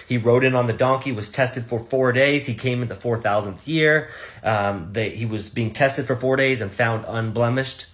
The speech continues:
He rode in on Nisan ten. They were to take the lamb on Nisan ten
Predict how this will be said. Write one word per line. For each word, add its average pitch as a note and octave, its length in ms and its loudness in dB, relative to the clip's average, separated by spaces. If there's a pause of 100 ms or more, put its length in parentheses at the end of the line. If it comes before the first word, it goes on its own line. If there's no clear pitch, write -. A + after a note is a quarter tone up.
(280)
He B2 100 -2
rode C3 240 8
in C3+ 140 4
on A#2+ 160 6
Nisan B2 400 2
ten. B2+ 380 0 (160)
They A2+ 100 4
were A2 100 2
to A2 100 -6
take B2 220 -4
the G#2 80 0
lamb A2 300 0
on A#2+ 280 2
Nisan B2 440 2
ten C3 380 0